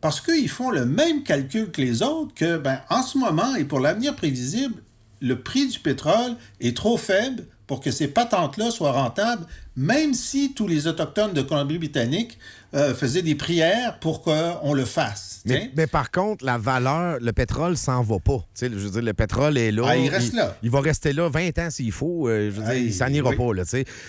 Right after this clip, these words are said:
Speaker 2: Donc, il y a quand même relié à ça le potentiel qui est important et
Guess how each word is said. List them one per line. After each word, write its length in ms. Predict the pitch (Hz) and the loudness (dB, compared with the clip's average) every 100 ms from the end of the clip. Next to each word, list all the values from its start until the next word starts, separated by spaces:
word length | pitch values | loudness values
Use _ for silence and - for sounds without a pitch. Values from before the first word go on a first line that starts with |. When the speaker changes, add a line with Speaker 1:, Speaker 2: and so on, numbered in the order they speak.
| - - | -12 0
Speaker 2:
Donc, 400 | 143 220 202 - | 2 2 -2 -2
il 80 | 131 | -2
y 60 | |
a 40 | 123 | 0
quand 280 | - 151 135 | 0 2 2
même 360 | 160 208 185 | 2 2 0
relié 520 | 120 123 113 110 165 | 2 2 0 0 0
à 80 | 117 | 0
ça 320 | 90 143 160 | 0 -2 0
le 120 | 147 98 - - | 0 -2 -6 -2
potentiel 920 | 156 - 139 107 - 139 143 151 107 | 0 0 -2 -4 -4 -4 -2 -2 -4
qui 120 | - | -6
est 120 | 107 | -4
important 600 | 107 110 87 - 139 143 - | -2 0 0 0 0 0 0
et 200 | 101 | 0